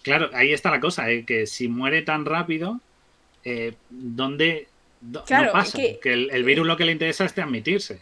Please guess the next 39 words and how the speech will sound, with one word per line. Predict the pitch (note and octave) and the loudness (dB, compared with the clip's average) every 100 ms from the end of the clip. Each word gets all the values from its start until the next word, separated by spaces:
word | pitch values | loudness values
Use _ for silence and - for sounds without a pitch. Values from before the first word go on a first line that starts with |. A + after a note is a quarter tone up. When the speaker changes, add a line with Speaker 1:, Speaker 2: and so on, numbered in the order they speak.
| _ - _ _ | _ -20 _ _
Speaker 2:
Claro, | B3+ C4+ B3+ | 0 2 2
¿cómo | B3+ D4+ | -2 -2
se | E4+ | 0
ha | E4 | 2
Speaker 1:
Bueno. | D#4 | 2
Speaker 2:
replicado | D4 B3+ C4 B3 A#3 | 0 2 6 6 6
tan | A#3 G3+ | 2 0
rápido? | G3 F#3 F3+ - F3+ | -2 -2 -6 -8 -8
Si | G#3+ | -8
tiene, | G#3 G#3+ A3+ A3+ | -2 -2 0 0
digamos, | A3+ A#3 A3+ A3+ A3 A3 G#3+ - | 2 4 2 2 -2 -2 -6 -6
eh, | G3+ G#3 | -2 0
dos | A3 A3 | 0 -2
mil | B3+ C4+ C4 | -2 -2 0
pares | C4+ B3 A#3+ | 2 4 6
de | A#3 | 4
bases, | G#3+ G#3+ - G#3 F#3 - - | 4 2 0 -6 -8 -14 -10
eh, | G#3 G3+ G3+ G#3 F3 - | -6 -2 -2 -2 -2 -4
es-, | A3 - - | -8 -10 -14
esta | - A3+ | -4 -2
persona, | D4+ A#3 A#3 B3+ C4+ - _ | -2 -2 2 4 4 0 _
eh, | G3+ - - | -10 -4 -4
aquí | G#3+ A3+ C#4+ B3 | -2 -2 0 0
esto | B3 B3+ | 0 0
habrá | A#3+ A3+ A3+ | 2 2 2
sido, | B3+ B3 A#3+ G#3 G#3+ | 2 2 2 0 -4
no | G#3 | -6
sé, | - F#3+ | -4 -4
me | E3+ F#3+ | -4 -4
imagino, | F#3+ - A#3+ G#3+ G3+ | -4 0 0 0 -2
eh, | |
la, | F#3+ F#3 G3 | 0 0 0
la | G#3 | 0
escena | G3+ - A3 G#3+ | 2 2 2 0
y, | G3+ | -2
ah, | - G#3+ E4 D#4+ | 0 2 2 0
pues | A#3+ A#3 | -2 -4
no | A#3 | -2
sé, | A#3 G3+ | -4 -4